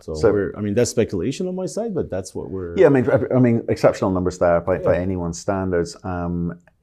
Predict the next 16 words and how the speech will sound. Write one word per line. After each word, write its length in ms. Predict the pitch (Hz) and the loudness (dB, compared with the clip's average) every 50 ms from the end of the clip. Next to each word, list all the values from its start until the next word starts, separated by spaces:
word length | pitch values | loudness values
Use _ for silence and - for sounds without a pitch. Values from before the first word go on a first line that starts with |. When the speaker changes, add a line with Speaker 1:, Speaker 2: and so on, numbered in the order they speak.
| - - _ | -20 -14 _
Speaker 2:
and 280 | - 104 104 95 90 87 | -6 -4 -4 -4 -2 -2
this, 160 | 107 107 - | -2 -2 -2
the, 160 | - - 107 | -2 -4 -6
coming 220 | 98 - 120 123 110 | -2 -2 -2 -2 -2
towards 220 | - 113 104 101 | -2 -4 -4 -4
the 140 | - 90 - | -4 -6 -6
end 180 | 82 98 101 95 | -4 -2 -2 -2
of 100 | 80 73 | -2 -2
this 180 | 92 85 - | -4 -4 -4
big 680 | - 95 - 82 73 - - 101 95 92 80 - - - _ _ _ _ _ _ _ _ _ _ _ - | -10 -12 -12 -12 -6 0 2 4 4 4 2 0 -8 -16 _ _ _ _ _ _ _ _ _ _ _ -6
drill 260 | - 104 98 95 90 | 0 4 4 4 4
program, 540 | 90 - - 95 90 87 90 85 85 85 82 | 2 2 2 2 2 2 0 -2 -2 -4 -4
fully 240 | - - - 92 85 | -6 -4 -4 -4 -4
funded 520 | - 92 90 87 87 85 87 - - - | -4 -4 -4 -2 -2 -4 -4 -8 -14 -20
drill 460 | _ - - 95 90 85 85 73 - - | _ -4 0 2 2 2 2 0 -4 -12
program, 720 | - - - - 98 90 87 90 - 90 87 85 85 82 | -20 -16 -4 0 0 0 0 0 -4 -4 -2 -2 -4 -4